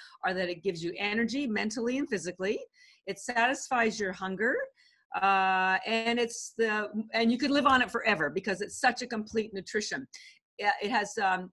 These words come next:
in fact, the nutrient profile is almost identical to mother's breast milk, at least the amino acids are, because, uh, and I used to wonder about that because I read that in Asia, if babies couldn't digest mother's milk, uh,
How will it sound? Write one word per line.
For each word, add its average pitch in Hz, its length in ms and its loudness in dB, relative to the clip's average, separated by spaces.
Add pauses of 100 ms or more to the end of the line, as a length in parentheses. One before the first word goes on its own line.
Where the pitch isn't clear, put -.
(300)
in 214 120 0
fact, 233 220 2
the 214 60 2
nutrient 247 420 2
profile 226 400 4
is 190 160 -2
almost 202 260 -2
identical 190 520 -4
to 180 80 -6
mother's 175 400 -6
breast 196 340 -4
milk, 156 220 -4
at 175 80 -8
least 180 220 -4
the 165 140 -4 (380)
amino 190 380 0
acids 185 580 2
are, 147 300 -4
because, 170 480 -6 (320)
uh, 170 180 0
and 208 160 0
I 247 80 4
used 302 180 -2
to 330 80 0
wonder 285 340 0
about 185 260 -2
that 180 180 2
because 196 220 -6
I 185 60 -4
read 226 260 -2
that 208 120 -4
in 180 160 -8
Asia, 196 480 0 (420)
if 185 180 -6
babies 214 420 0
couldn't 220 300 -4
digest 190 480 -4
mother's 220 340 -2
milk, 180 220 -2 (280)
uh, 165 220 -2